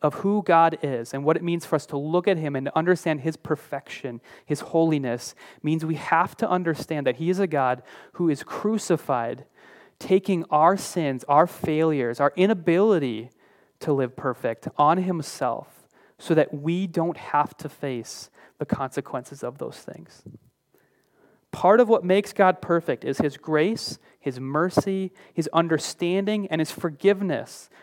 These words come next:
for us for when we aren't perfect, taking sin on himself in perfect love. The call then is to be perfect and to live out these things we talked about and more,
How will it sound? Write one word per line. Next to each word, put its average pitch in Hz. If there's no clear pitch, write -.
for -
us 139
for 160
when 170
we 196
aren't -
perfect, -
taking 196
sin 185
on 156
himself 175
in 147
perfect -
love. 123
The 165
call 202
then 196
is 151
to -
be 175
perfect 185
and 151
to 160
live 170
out 165
these 185
things 190
we 196
talked 165
about 165
and 147
more, 165